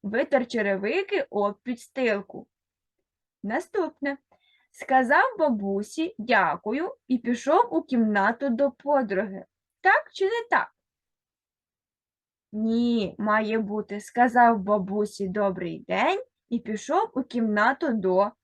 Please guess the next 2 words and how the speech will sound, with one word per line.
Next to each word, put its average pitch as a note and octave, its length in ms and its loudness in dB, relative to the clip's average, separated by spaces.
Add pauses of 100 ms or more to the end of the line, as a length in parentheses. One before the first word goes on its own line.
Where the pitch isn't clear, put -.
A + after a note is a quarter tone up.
товариша. G3+ 880 -2 (1900)
Наступне. C#4+ 720 -2